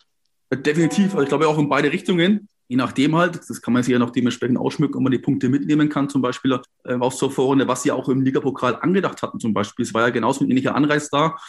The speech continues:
zu sagen, man macht eine Vorrunde, man nimmt die Punkte mit in die Zwischenrunde, um dann den nächsten Step zu machen. Und wie du schon sagst, da kommt auf jeden Fall,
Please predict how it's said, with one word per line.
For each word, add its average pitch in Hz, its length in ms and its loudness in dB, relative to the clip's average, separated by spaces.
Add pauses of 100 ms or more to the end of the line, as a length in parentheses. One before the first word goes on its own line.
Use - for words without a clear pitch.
(280)
zu - 100 -12
sagen, 127 220 2
man 131 100 4
macht 135 160 0
eine 131 140 2
Vorrunde, 165 640 2 (280)
man 123 100 -2
nimmt 139 200 2
die 147 60 0
Punkte 143 320 -2
mit 147 100 0
in 151 80 2
die 135 60 2
Zwischenrunde, 175 720 2 (300)
um 135 120 0
dann 131 120 4
den 143 80 4
nächsten 139 260 0
Step - 240 -2
zu 208 120 2
machen. 143 300 2
Und 120 220 0
wie 131 40 -6
du 143 80 -2
schon 135 120 2
sagst, 135 260 0
da 131 60 0
kommt 135 220 0
auf 123 140 -4
jeden 147 180 2
Fall, 156 400 0